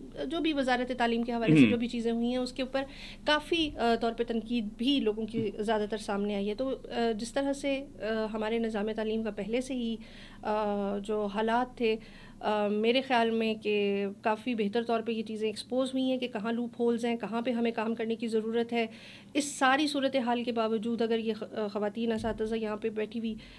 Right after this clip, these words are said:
Speaker 1: एहतजाज कर रही हैं, जो कि मैं कह रही हूँ कि सिर्फ एक शक के ऊपर एहतजाज कर रही हैं, तो इनको सॉर्ट आउट करके हमें मज़ीद आगे की तरफ चलना चाहिए।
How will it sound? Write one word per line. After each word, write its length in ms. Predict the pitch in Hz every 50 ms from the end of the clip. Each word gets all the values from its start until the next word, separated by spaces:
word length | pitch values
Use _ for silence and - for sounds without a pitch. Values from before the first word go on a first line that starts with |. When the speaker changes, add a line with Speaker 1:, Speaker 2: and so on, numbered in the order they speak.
| - - -
Speaker 1:
एहतजाज 460 | 220 202 247 226 220 226 233 247 233
कर 160 | - - 214
रही 200 | 226 240 233 240
हैं, 200 | 240 233 233 226
जो 100 | 220 226
कि 100 | 220 247
मैं 140 | 233 226 226
कह 80 | 214 220
रही 100 | 220 226
हूँ 80 | 226
कि 60 | 226
सिर्फ 200 | 220 - 226 226
एक 140 | 233 226 226
शक 240 | - - 247 240 -
के 120 | - -
ऊपर 220 | 233 262 262 226 220
एहतजाज 500 | 214 202 214 - 220 208 220 208 214 220
कर 140 | 220 220 208
रही 120 | 220 226
हैं, 80 | 226 208
तो 80 | 220
इनको 300 | 214 - 233 226 220 233
सॉर्ट 300 | 226 - - 220 208 208
आउट 140 | 226 233 233
करके 400 | - - 226 220 220 - 254 254 254 - - - - -
हमें 140 | 254 269
मज़ीद 320 | 277 262 240 226 254 254 233
आगे 280 | - 220 220 214 233
की 120 | 226 233 226
तरफ 220 | 214 208 208 196 196 - - - - -
चलना 240 | - 208 208 208 202
चाहिए। 400 | 202 214 196 196 214 233 240